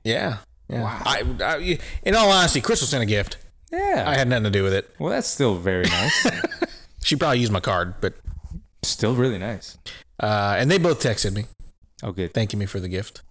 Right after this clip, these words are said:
Speaker 2: Good.
Speaker 1: Yeah.
Speaker 2: Ooh, did y'all do, okay, so they made a list. Our, our
Speaker 1: Mm.
Speaker 2: neighbor, who's, like, basically my aunt,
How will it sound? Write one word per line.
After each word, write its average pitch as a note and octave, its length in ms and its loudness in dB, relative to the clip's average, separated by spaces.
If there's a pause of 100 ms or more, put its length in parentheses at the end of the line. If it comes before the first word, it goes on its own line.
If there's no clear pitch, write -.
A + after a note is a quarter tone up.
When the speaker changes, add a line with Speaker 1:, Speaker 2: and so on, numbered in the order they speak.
(140)
Speaker 2:
Good. F2+ 200 -4 (1400)
Speaker 1:
Yeah. G#2+ 120 0
Speaker 2:
Ooh, A#2 320 2 (720)
did C3+ 220 0
y'all F3+ 200 2
do, A#3+ 320 2
okay, D3 220 -2
so A2+ 480 0 (960)
they D3+ 160 2
made A#3+ 180 4
a C#3 80 4
list. A#2 840 0 (720)
Our, B2+ 120 2
our B2 220 4
Speaker 1:
Mm. G#2 40 4
Speaker 2:
neighbor, A#2 320 2
who's, A2 300 -2
like, G2 200 -4
basically A2 340 -2
my F2+ 180 -6
aunt, G#2 400 -10